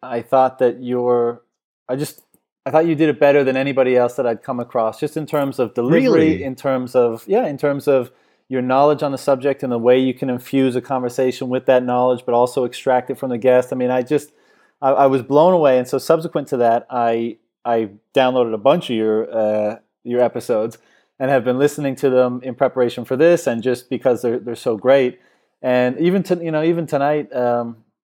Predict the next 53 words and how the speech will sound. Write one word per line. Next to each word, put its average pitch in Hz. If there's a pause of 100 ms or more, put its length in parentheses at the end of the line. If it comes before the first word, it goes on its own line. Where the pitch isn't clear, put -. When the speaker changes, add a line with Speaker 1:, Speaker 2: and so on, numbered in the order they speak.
(160)
Speaker 1:
you 151
know, 143
while 127
we 135
were 139
at 139
the 143
grocery 143
store, 127
in 123
fact, 123
I 127
had 135
my 127
earbuds 127
in 127
and 123
I 117
was, 117
I 127
was 117
listening. 143 (300)
It's 135
so 175
funny 127
you 113
can, 113
you 123
can 120
c-, 127
uh, 120
uh, 107
consume 123
content 113
that 110
way 107
these 107
days. -
But 135
Speaker 2:
No, -
I 139
know, 117
it's 98
so 110
awesome. 95
<laughs> -
Speaker 1:
um, 123 (220)
I 139
was 131
listening 156
to 139 (120)
the 120
dictation, 147